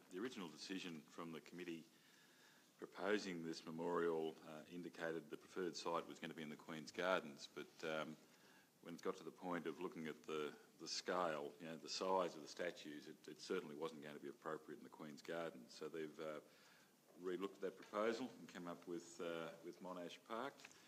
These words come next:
And of course, in the process, um, updating of the Monash Park Master Plan,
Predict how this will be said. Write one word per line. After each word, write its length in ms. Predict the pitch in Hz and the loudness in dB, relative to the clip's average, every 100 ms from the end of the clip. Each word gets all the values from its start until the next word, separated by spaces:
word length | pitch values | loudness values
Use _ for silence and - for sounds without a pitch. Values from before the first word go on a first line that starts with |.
| - - | -20 -12
And 120 | 92 92 | -2 -2
of 80 | |
course, 560 | - 104 101 90 - - | 2 4 4 4 -2 -2
in 160 | 92 87 | -2 -2
the 80 | |
process, 960 | 85 - 117 107 92 87 - - - - 87 | -4 2 2 4 4 2 2 -6 -10 -8 -4
um, 320 | 85 85 80 82 67 - - | -2 -2 -4 -8 -12 -18 -10
updating 480 | 95 - 87 85 82 | -8 -2 0 0 -4
of 80 | 80 | -4
the 60 | |
Monash 240 | 87 85 - 85 | -2 -4 -6 -2
Park 240 | 80 - | -2 -2
Master 400 | 82 95 - - - | -4 -4 -6 -12 -10
Plan, 240 | 78 76 | -8 -8